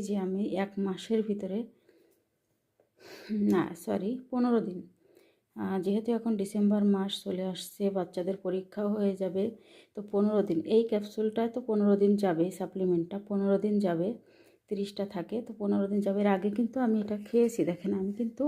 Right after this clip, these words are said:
এই যে একটা শেষ করছি, এই একটা শেষ করছি, আরও একটা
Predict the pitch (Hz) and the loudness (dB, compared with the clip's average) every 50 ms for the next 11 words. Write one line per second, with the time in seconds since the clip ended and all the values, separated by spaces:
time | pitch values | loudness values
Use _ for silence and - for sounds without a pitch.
0 | 311 311 - - - _ _ _ - _ _ _ _ _ _ _ _ _ _ - | -2 -2 -8 -16 -20 _ _ _ -20 _ _ _ _ _ _ _ _ _ _ -20
1 | - - _ _ _ _ _ - 196 196 202 202 208 202 208 - 196 202 202 - | -20 -20 _ _ _ _ _ -4 0 2 4 4 4 2 0 0 -2 -2 0 -4
2 | 196 - - - - 196 190 - - - 208 208 202 196 190 190 190 - - - | -6 -8 -8 -6 -6 -6 -6 -6 -6 -2 2 2 4 6 6 4 4 2 0 -2
3 | 196 196 - 208 202 202 - - - - 185 180 - - - - - 190 190 196 | -4 0 2 2 2 2 0 -4 -4 -4 -4 -4 -4 -10 -12 -6 -4 -2 0 0
4 | 214 226 214 - _ - - - - - _ _ _ - 196 196 202 208 208 208 | 0 -2 -4 -10 _ -20 -20 -20 -20 -20 _ _ _ -4 0 2 2 2 2 -2
5 | - 233 | -2 -2